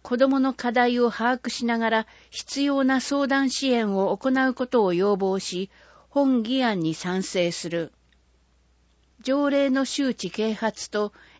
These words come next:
迅速な対策を求め、本議案に賛成。賛成討論。子どもが抱える課題への対応として、総合的、継続的、重層的な支援を方針に示したことを評価し、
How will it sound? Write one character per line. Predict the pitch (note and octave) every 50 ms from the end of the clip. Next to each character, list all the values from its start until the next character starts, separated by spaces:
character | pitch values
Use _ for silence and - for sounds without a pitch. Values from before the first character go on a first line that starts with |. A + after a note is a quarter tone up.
| -
迅 | F#3+ F#3+ B3 C4+ C#4
速 | C4 - C4+ B3+ - C4
な | B3+ B3+ B3
対 | - - A3+ B3+ C4+ C4
策 | - - C4+ A#3+ - B3+ B3+ B3
を | A#3+
求 | A#3 A#3 A#3 - A3+
め、 | G#3 F#3+ F#3 F#3+ - _ - _ _
本 | - C#4 C#4 C4+ C4 B3+
議 | A#3 C4+ C#4 C4
案 | A3+ G#3 F#3
に | D#3 D#3+ D#3+
賛 | - - F3+ F3+ F#3+
成。 | F3+ - - G3 E3+ E3+ E3 D3+ D3+ D3+ A#3 - _ _ _ _ _ _ _ _ _ _ _ _ _ _ _ _ _ _
賛 | - - C4+ C4+ C#4+ C4
成 | - - C#4 C4+ C4
討 | B3+ - B3 A3+ G#3 F#3
論。 | E3+ D#3+ D#3 D3+ D3 D#3 - - _ _ _ _ _ _ _ _ _ _
子 | - A#3+ A#3
ど | B3 C#4
も | C4+ C4+
が | C4 C4 C4 B3
抱 | - B3+ A#3+ - C4 B3+ B3+
え | B3
る | A3+ B3
課 | A#3+ - - B3
題 | A3+ C4 C4+ C4+ C4 C4
へ | C4+ C4
の | A#3 G#3 G3
対 | - - G#3+ A#3 A#3 A#3 A#3
応 | A#3 A3+ A3+
と | - A3+ G#3+
し | - - -
て、 | A3 G3+ G3+ - _ _ _ _ _ _ _ _ -
総 | - - C#4 C4+ C4+ C4+
合 | C4+ C4+ C4 C4 B3+
的、 | - C4 A#3 A3+ B3 B3 G#3+ -
継 | - B3+ B3 B3 B3
続 | A#3 B3+ B3 - -
的、 | - - A#3+ A#3+ A#3+ A#3+ A#3 A#3 -
重 | - F#3+ A#3 B3 C#4 C#4
層 | B3 - C#4 C#4 C#4 C4
的 | - C4+ A#3+ B3+
な | A#3+ B3+ C4
支 | B3 - - - A#3
援 | B3 B3+ B3+ A#3+ A#3+ A#3+
を | A#3 A#3 A3 G#3
方 | - - C4 C4+ C#4+
針 | B3+ - - C#4 C4
に | C4 B3+ C4 C4
示 | A#3+ - - B3 C4+ C#4 B3
し | -
た | - A#3+ A3
こ | - A3
と | - - G#3
を | G3 G3
評 | F#3 - C4+ B3 A#3
価 | - - D3+
し、 | - - - E3 D#3+ E3+